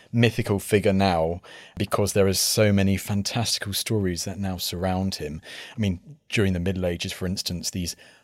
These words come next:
Arthurian stories of Alexander become medieval bestsellers, and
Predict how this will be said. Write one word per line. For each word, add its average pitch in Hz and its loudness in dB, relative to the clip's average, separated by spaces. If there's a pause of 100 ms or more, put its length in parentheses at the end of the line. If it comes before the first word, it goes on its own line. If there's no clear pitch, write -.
(140)
Arthurian 117 6
stories 95 0
of 98 0
Alexander 92 2
become 95 0
medieval 90 0
bestsellers, 87 -2
and 85 -4